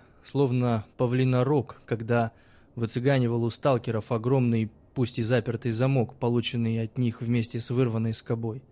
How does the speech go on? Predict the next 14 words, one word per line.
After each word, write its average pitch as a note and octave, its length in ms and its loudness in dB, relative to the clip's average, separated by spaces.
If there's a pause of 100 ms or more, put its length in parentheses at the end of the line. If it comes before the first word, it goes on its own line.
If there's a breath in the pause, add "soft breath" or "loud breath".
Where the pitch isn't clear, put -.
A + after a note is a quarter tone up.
(840 soft breath)
Еще B2+ 360 0
сильнее C3+ 800 0 (280)
начал B2+ 440 0
он C3 120 0
задирать B2 400 0
нос, C3 380 -2
когда A#2+ 480 0
через A#2 280 -4
несколько C3 420 -4
недель A#2+ 400 0
ему A#2+ 240 2
удалось A#2+ 360 2
сделать A2+ 420 -2
ключ. A2 400 -8